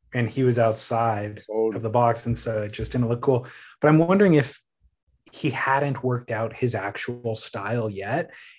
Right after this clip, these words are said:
Speaker 1: He was radical, maybe,
Speaker 2: Right.
Speaker 1: but it was a little bit goofy looking, you know?
Speaker 2: Yeah,
Speaker 1: You
Speaker 2: he
Speaker 1: get
Speaker 2: hadn't. No, he hadn't. I mean, I think when he went on tour,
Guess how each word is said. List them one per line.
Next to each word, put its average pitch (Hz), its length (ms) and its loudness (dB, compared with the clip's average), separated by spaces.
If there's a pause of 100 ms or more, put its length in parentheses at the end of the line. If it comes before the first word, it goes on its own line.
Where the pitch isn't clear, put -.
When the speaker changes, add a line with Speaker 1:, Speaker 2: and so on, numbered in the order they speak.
(120)
Speaker 1:
He 151 160 2
was 131 240 4 (100)
radical, 135 560 2
maybe, 104 480 -4 (220)
Speaker 2:
Right. 117 280 4
Speaker 1:
but 143 120 6
it - 20 8
was 127 200 6
a 131 60 4
little 143 300 6
bit 123 300 0
goofy 120 340 -2
looking, 98 380 -14
you 104 100 -6
know? 120 100 2
Speaker 2:
Yeah, 117 200 6
Speaker 1:
You 113 120 2
Speaker 2:
he 160 100 6
Speaker 1:
get 147 80 2
Speaker 2:
hadn't. 113 380 0
No, 107 200 -8
he 113 140 -6
hadn't. 107 340 -4 (100)
I 117 40 -12
mean, 113 200 -6
I 110 240 -14
think 127 220 -8
when 120 160 -8
he 107 260 -10 (720)
went 113 240 -4
on 113 300 -6
tour, 104 680 -2